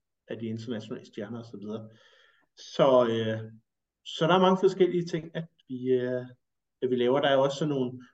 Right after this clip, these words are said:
konkurrencer, der bliver lavet, øh, fanklubber imellem, med sådan nogle afstemninger og sådan noget. Øhm, så der, der foregår mange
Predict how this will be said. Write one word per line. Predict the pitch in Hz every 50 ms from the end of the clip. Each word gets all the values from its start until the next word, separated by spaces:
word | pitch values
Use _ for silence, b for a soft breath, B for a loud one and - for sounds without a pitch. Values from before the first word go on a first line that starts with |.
| B _ _
konkurrencer, | - 143 127 120 127 127 110 104 107 135 - - 170
der | 147 131 113
bliver | 107 110 104
lavet, | 104 104 104 113 120 135 139 131 113
øh, | 101 98 - -
fanklubber | 113 110 117 113 - 131 123 110 120 107
imellem, | 101 107 110 107 107 107 117 117
med | 113 101
sådan | - -
nogle | 117 104 - -
afstemninger | 107 113 113 - - 117 - - 110 110 104 104 104
og | 104 98 -
sådan | - 104
noget. | 101 95 104 113 - _ _ _ _ _ _ _ _ _ _ _ _ _ -
Øhm, | - 120 120 113 110 110 113 113 113 113 113 113 _ _ _ _ _ _ _ _ _ _ _ _ _ _ _
så | - 117 -
der, | 139 151 160 160 151 - - - - _ _ _ _ _ _ _ _ -
der | 160 156 160
foregår | - 170 165 156 165 151 139
mange | 135 131 143 156 151